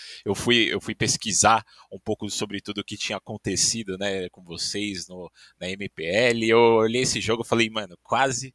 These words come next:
que os caras não vão pra final", né? Mas vocês ganharam deles, chegaram na grande final contra o Macade, que tinha, tinha chegado ali diretamente pela chave superior,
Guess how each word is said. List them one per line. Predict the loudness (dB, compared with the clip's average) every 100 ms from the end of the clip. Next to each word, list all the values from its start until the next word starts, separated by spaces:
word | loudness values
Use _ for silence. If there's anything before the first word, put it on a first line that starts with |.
| _
que | -12
os | -6
caras | -4 -4 -6
não | -12
vão | -14
pra | -16 -18
final", | -18 -12 -10 -10 -14 _ _ _ _
né? | -2 0
Mas | -2 -4 -2 -4 -10 -6
vocês | 2 2 4
ganharam | 4 6 8 6 6
deles, | 6 6 2 -2 -6 _ -20 -8
chegaram | 0 4 4 6 6 6
na | 2
grande | 2 2 2
final | 2 4 2
contra | 0 -6
o | -6
Macade, | -6 -6 -2 -2 -4 -10
que | -6
tinha, | -4 0 0 0 -4 -10 _ _ _ _ _ _
tinha | -2 2
chegado | 8 8 8
ali | 4 0 _ _ 0
diretamente | 6 6 6 0 0 0
pela | 2 4
chave | 2 0
superior, | -2 -4 -4 -2 2 4 6 4